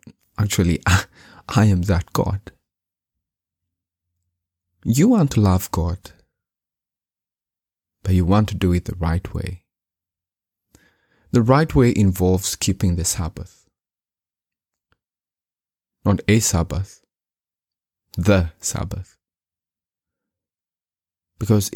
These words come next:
it is the day that Jesus is Lord over. He gave the commandment in Genesis chapter two, verse one.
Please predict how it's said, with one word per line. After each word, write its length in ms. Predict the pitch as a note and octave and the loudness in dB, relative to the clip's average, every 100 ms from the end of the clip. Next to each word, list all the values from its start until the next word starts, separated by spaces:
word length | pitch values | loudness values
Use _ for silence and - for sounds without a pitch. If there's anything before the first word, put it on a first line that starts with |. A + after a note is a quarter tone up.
| - _ - | -14 _ -2
it 140 | A2 | 0
is 140 | G#2+ G2+ | 0 0
the 120 | G#2 | -2
day 440 | F2+ A2+ A2 A2 | -2 0 2 2
that 380 | G#2+ F#2+ F2+ - _ _ _ _ _ _ _ _ - | 0 -2 -4 -8 _ _ _ _ _ _ _ _ -8
Jesus 440 | F2 A2 G#2+ G2+ | 0 2 2 2
is 200 | F#2+ F#2 | 0 -2
Lord 300 | F#2+ F2+ F2+ - | 0 0 0 -4
over. 440 | - F2+ F2 D#2+ - _ _ _ _ _ _ _ _ _ _ _ _ _ _ _ _ _ _ _ _ _ | -2 0 0 -4 -10 _ _ _ _ _ _ _ _ _ _ _ _ _ _ _ _ _ _ _ _ _
He 140 | - C3 | -4 0
gave 220 | F3+ - | 0 0
the 100 | A#2 | -2
commandment 760 | - F2+ F2+ F#2+ E2+ E2 - - _ _ _ _ _ _ _ - | 0 2 2 2 0 -6 -12 -20 _ _ _ _ _ _ _ -2
in 160 | E2+ | -2
Genesis 760 | D#2+ F2+ E2+ - F#2 - - _ _ _ _ _ _ _ | 2 2 0 -4 -12 -16 -20 _ _ _ _ _ _ _
chapter 300 | - - - | -4 -2 -2
two, 380 | - - F#2+ E2 _ _ _ _ - | -4 0 0 -2 _ _ _ _ -4
verse 420 | D2+ E2+ E2+ - | 0 2 0 0
one. 280 | F#2 C#2 | 0 -2